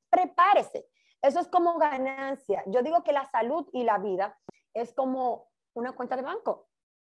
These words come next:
Si usted quiere irse de viaje a Europa, usted va a hacer la prevención, usted va a hacer el depósito, usted va a organizar esa,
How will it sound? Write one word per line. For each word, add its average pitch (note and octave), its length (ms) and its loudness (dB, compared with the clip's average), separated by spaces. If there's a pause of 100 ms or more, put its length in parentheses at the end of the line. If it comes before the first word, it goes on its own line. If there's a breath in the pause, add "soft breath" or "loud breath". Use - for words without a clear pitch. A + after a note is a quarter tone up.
(140)
Si - 160 -6
usted E4 340 2
quiere G#4+ 340 2
irse E4+ 240 4
de C#4 120 6
viaje D4 360 4
a D4+ 60 4
Europa, A#3+ 500 0
usted A#3+ 260 -6
va B3 80 0
a C4 40 0
hacer B3+ 360 -6
la A#3+ 260 -6
prevención, A3+ 760 -8
usted A#3 320 -4
va B3+ 120 2
a - 20 2
hacer B3 420 -4
el A#3+ 160 -2
depósito, A3 680 -6
usted B3 340 -4
va C#4+ 120 2
a D4 80 6
organizar A3+ 880 -2 (640)
esa, A#3 520 2